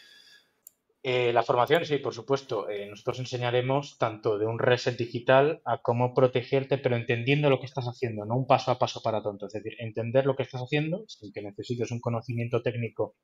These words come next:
extraordinario para ello. De hecho, no necesitas saber programar per se absolutamente nada para protegerte, no es necesario.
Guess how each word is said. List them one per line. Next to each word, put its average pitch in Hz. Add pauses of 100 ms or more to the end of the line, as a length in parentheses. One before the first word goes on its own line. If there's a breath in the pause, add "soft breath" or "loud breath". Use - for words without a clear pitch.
(160)
extraordinario 117
para 117
ello. 127
De 104
hecho, 110
no 113
necesitas 117
saber 107
programar 110
per 104
se - (160)
absolutamente 101
nada 107 (560)
para 104
protegerte, 107
no 104
es 92
necesario. 104